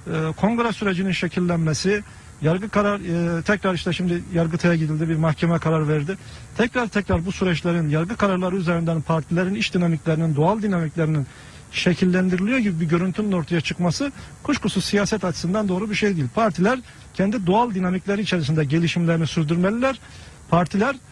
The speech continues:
sivil siyasetin alanı içerisinde kendi doğal dinamikleri, kendi delegelerinin kararlarıyla, e, bu noktalarda, e, kendi, e, ajandalarına karar vermeliler diye düşünüyoruz. Ama diğer kısmı onların iç işi, orası bizi ilgilendirmiyor tabii ki.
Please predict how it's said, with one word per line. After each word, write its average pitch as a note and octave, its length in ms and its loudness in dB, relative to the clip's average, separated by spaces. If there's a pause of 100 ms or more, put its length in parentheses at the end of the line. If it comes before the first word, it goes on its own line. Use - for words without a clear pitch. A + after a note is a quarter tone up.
(320)
sivil A3 280 0
siyasetin F#3+ 580 -2
alanı F#3 280 0
içerisinde F#3 580 0
kendi F#3 380 0
doğal G3 280 2
dinamikleri, E3 640 0 (400)
kendi F#3 300 2
delegelerinin F#3+ 580 0
kararlarıyla, F#3+ 720 0 (380)
e, - 40 -4 (400)
bu G#3 100 2
noktalarda, F3 680 0 (180)
e, D3 460 0
kendi, F#3 340 2
e, D3 720 -2
ajandalarına E3 580 2
karar E3+ 300 2
vermeliler D3 500 0
diye G3+ 140 2
düşünüyoruz. D3 400 0
Ama E3+ 240 0 (440)
diğer G3+ 220 4
kısmı A#3+ 320 -4
onların G3 280 2
iç F3+ 140 -2
işi, A#3+ 200 -2
orası F3+ 280 -2
bizi F3+ 140 0
ilgilendirmiyor C3+ 520 0
tabii A2+ 240 -4
ki. - 100 -12